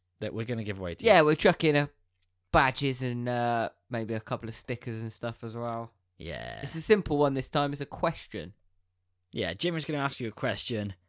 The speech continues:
Speaker 1: Email us at the madhousepodcast at outlook dot com, the answer. And, uh, we'll
Speaker 2: Chuck 'em in a hat.
Speaker 1: pick a winner out of a hat again, yeah.
Speaker 2: We'll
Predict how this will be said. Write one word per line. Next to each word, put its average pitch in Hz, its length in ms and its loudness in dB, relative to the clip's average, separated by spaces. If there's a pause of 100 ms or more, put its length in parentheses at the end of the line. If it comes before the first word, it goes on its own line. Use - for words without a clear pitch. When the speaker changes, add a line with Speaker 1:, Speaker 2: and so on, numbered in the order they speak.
(240)
Speaker 1:
Email 143 400 2
us 110 140 -2
at 85 60 -10
the 113 80 -6
madhousepodcast 117 880 -2
at 67 80 -6
outlook 95 320 -6
dot 107 200 -4
com, 104 200 -4
the 98 180 -6
answer. 104 520 -2 (1040)
And, 98 500 -4
uh, 87 600 -2
we'll 92 120 -2
Speaker 2:
Chuck - 160 0
'em 123 80 -4
in 123 100 -2
a 127 60 -2
hat. 156 240 0 (320)
Speaker 1:
pick - 180 -2
a - 20 -8
winner 92 240 -4
out 90 100 -6
of 62 40 -12
a - 40 -10
hat 104 180 -4
again, 90 260 -8
yeah. 95 180 -6
Speaker 2:
We'll 127 280 0